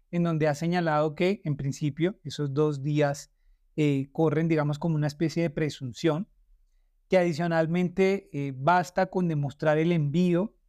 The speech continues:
del mensaje. Es decir, simplemente yo pruebo que lo envié y nada más.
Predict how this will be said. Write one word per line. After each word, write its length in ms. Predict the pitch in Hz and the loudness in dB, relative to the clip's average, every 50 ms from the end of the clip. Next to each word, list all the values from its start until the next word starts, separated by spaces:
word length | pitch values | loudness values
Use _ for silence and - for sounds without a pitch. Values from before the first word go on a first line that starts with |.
| _ _ _ _ _ _ _ _ _ _ | _ _ _ _ _ _ _ _ _ _
del 240 | - 143 143 147 135 | -2 0 2 2 2
mensaje. 540 | 135 131 127 113 - 147 139 131 120 - _ _ _ - | 0 -2 -4 -4 -2 -2 -2 -2 -4 -10 _ _ _ -8
Es 60 | 131 | -6
decir, 300 | 135 135 - - 151 143 | -6 -4 -2 -2 -2 -2
simplemente 640 | - 160 147 143 156 151 151 147 147 143 151 151 147 | -2 -2 -2 0 0 0 0 0 0 0 0 0 2
yo 260 | 147 151 147 147 147 - | 2 0 0 -2 -6 -6
pruebo 480 | - 160 170 170 160 156 160 175 185 180 | -4 0 2 2 2 2 2 0 -2 -2
que 220 | - - 190 214 | -2 0 0 2
lo 140 | 196 156 147 | 2 0 0
envié 400 | 139 135 127 135 143 180 240 - - | -2 -2 0 0 -2 -2 -2 -6 -8
y 80 | 143 | -6
nada 300 | 139 131 131 127 135 151 | -6 -6 -6 -6 -4 -2
más. 280 | 160 175 208 240 - | 0 0 -2 -2 -4